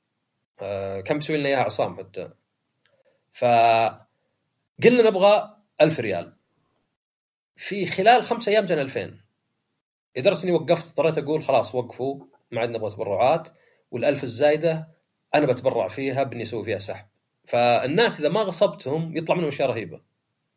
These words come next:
أحيانا نفس الشخص، بس لا تغصبه، عطه الخيار نفسه، قل له: "أنت حر، سوي اللي تبي". آه، ويطلع منه مثلا، يطلع إنه: "والله أنا أبشتري اللعبة هذه مرتين مثلا، رقمي وديسك، أبشتريها هدية للناس مثلا".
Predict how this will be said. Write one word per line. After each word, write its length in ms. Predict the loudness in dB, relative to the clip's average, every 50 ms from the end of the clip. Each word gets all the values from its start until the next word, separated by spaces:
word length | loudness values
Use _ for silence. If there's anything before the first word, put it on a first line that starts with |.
| _ _ _ _ _ _ _ _ -2
أحيانا 220 | 0 2 2 2
نفس 140 | 2 0 -2
الشخص، 320 | -4 -2 -2 -2 -2 -2 -4
بس 200 | -6 -4 0 2
لا 60 | 2
تغصبه، 560 | 2 2 -2 -4 -6 -8 -6 -6 -6 -6 -8 -12 _ _ _ _ _ _ _ _ -4
عطه 400 | 2 4 4 6 6 4 2 2
الخيار 480 | -2 -6 -4 -2 -2 0 0 -2 -4
نفسه، 320 | -8 -12 -14 -14 -16 -18 -20 _ -10
قل 140 | -8 -4 -2
له: 80 | -2 0 0 -2
"أنت 260 | -4 -4 -8 -12 -14 -18 -18 -18 -20 _ _ _ -18 -16 -14 -14
حر، 280 | -6 -2 0 0 0 0
سوي 220 | -4 -6 -6 -6
اللي 120 | -6 -6 -6
تبي". 420 | -6 -6 -6 -6 -6 -8 -8 -10 -12 _ _ _ _ _ _ _ _ -10
آه، 460 | -6 -4 -2 0 0 0 0 -2 -2 -2
ويطلع 320 | 0 0 2 2 2 2 2
منه 220 | 0 -2 -8 -8
مثلا، 300 | -12 -14 -14 -16 -16 -10 -8
يطلع 240 | -8 -4 -2 -2 -2
إنه: 140 | -2 0 0
"والله 260 | 0 2 2 2 0
أنا 420 | 0 -2 -4 -4 -4 -6 -8 -10 -14 _ _ _ _ -4
أبشتري 340 | -4 -4 -4 -6 -8 -8
اللعبة 460 | -6 -4 -4 -2 -2 0 2 2 2 2
هذه 240 | 0 -2 -6 -6
مرتين 520 | -4 -2 -2 -2 -4 -4 -6 -8 -8 -10 -16
مثلا، 380 | -18 -18 -18 -18 -20 -20 -6 -2
رقمي 360 | 0 0 0 -2 -4 -4 -4
وديسك، 500 | -4 -4 -6 -8 -10 -10 -12 -16 -20 -20 _ -14
أبشتريها 520 | -12 -10 -10 -10 -6 -4 -2 -2 0 -2
هدية 300 | -4 -4 -4 -6 -6 -6
للناس 480 | -8 -8 -10 -12 -10 -12 -12 -12 -14 -18
مثلا". 240 | -20 -20 -20 -20 -20